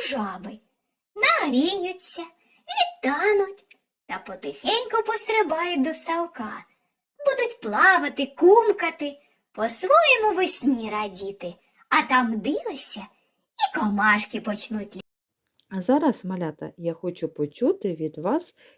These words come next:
Speaker 2: відповіді на мої запитання. Про яку пору року ви сьогодні послухали мою розповідь про весну. Подивіться, будь ласка, на небо,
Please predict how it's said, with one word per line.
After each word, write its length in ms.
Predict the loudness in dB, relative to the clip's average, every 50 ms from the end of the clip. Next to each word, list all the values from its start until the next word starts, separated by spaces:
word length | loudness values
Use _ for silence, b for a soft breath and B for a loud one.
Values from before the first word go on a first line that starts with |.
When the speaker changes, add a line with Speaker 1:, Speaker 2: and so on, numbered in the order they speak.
| b b
Speaker 2:
відповіді 680 | 2 4 4 4 2 _ -8 -6 -6 -6 -6 -8 -8
на 140 | -6 -8 -8
мої 280 | -8 -8 -8 -8 -8
запитання. 800 | -6 -6 -8 -8 -6 -8 -10 -8 -8 -10 -8 -8 -8 -10 -12 -14 _ b b b b b b b b b b
Про 200 | 0 2 4 4
яку 380 | 4 2 0 -2 _ -12 -14
пору 360 | -12 -8 -6 -6 -4 -4 -4
року 520 | -4 -2 0 0 -2 -2 _ -18 -18 -18 -20 _ _ _ _ _ _ -10
ви 80 | -10 -8
сьогодні 520 | -6 -4 -2 0 2 2 2 2 0 -10
послухали 880 | -12 _ -16 -18 -18 -16 -16 -10 -4 -4 -2 -2 -2 -4 -4 -4 -6 -10 -14 -14
мою 400 | -16 -14 -14 -14 -8 -2 0 2
розповідь 840 | 4 4 2 2 -2 -10 _ -10 -8 -8 -8 -10 -16 _ _ _ _ _ _ _ _ _ _ _ _ _ _ _ _ _ _ _ _ _ _ _ _ _ _ -20 -20 _ _ _ _ _ _ _ _ _ _ _ _ _ _ _ _ _ _
про 280 | -10 -4 0 2 2 2
весну. 680 | 2 0 -4 -4 -6 -16 -16 -14 -12 -12 -12 -12 -14 -18 _ _ _ _ _ _ _ _ _ _ _ _ _ _ _ _ _ _ _ _ _ _ _ _ _ _ _ _ _ _ _ _ _ _ _ _ _ _ _ _ _ _ _ _ _ _ _ _ _ _ _ _ _ _ _ _ _ _ _ _ _ _ _ _ _ _ _ _ _ _ _ _ _ _ _ _ _ _ _ _ _ _ _ _ _ _ _ _ _ _ _
Подивіться, 600 | _ -6 -2 4 4 6 6 6 2 0 0 -8 -6
будь 180 | -4 -2 -2
ласка, 380 | 0 0 -2 -2 -4 -8 -8 -4
на 160 | -4 -2 -2
небо, 480 | -2 -2 -4 -4 -6 -8 -10 -14 -18